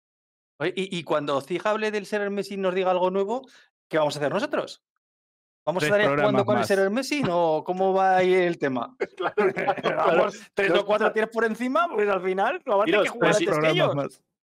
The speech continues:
Speaker 3: Ellos hicieron un I S C de media hora hace dos años del server meshing y nosotros nueve horas y media de podcast con eso.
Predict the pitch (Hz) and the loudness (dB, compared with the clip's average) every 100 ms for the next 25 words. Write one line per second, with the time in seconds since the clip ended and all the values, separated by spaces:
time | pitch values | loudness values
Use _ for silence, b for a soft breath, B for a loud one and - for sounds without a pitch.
0 | _ 180 208 175 170 175 185 190 190 185 | _ 0 2 0 0 2 2 2 2 0
1 | 175 180 190 135 131 147 151 160 170 113 | 0 0 0 2 0 0 2 2 2 0
2 | 113 - 131 127 127 127 131 139 170 135 | -4 -6 -6 -4 -4 -4 -6 -4 -4 -4
3 | 110 110 110 131 139 147 180 226 247 - | -6 -6 -6 -4 -2 -2 -4 -6 -10 -10
4 | 131 120 139 170 143 143 156 151 151 - | -8 -6 -4 -4 -2 0 2 2 0 -2
5 | 135 139 151 135 120 135 - 175 117 110 | -6 -4 -2 -2 -2 -4 -4 -6 -8 -8
6 | - | -14